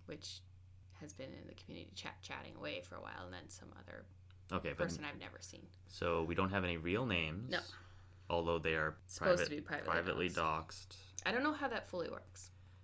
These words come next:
Speaker 1: If it's a company or if it's by Riker, who himself is anonymous.
Speaker 2: I'm not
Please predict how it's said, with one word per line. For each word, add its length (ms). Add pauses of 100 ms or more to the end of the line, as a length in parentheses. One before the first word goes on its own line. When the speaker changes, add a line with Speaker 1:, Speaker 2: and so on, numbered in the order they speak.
(160)
Speaker 1:
If 140
it's 120
a 40
company 560
or 160
if 100
it's 160 (380)
by 160 (100)
Riker, 600
who 180 (100)
himself 440
is 120
anonymous. 720 (760)
Speaker 2:
I'm 500
not 360